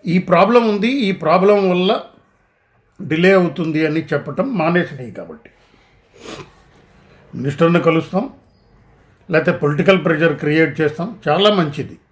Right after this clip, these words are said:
నేను ఇంతకుముందు కూడా ఒక వీడియో పెట్టా, పొలిటికల్ ప్రియే-,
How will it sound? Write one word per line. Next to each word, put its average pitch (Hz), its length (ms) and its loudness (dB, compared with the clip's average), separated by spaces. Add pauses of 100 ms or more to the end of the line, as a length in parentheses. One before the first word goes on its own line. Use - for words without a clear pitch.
(500)
నేను 135 160 -4
ఇంతకుముందు 147 420 -6
కూడా 185 180 -2
ఒక 143 160 -2
వీడియో 135 300 0
పెట్టా, 110 320 -10 (100)
పొలిటికల్ 147 420 -4
ప్రియే-, 139 360 0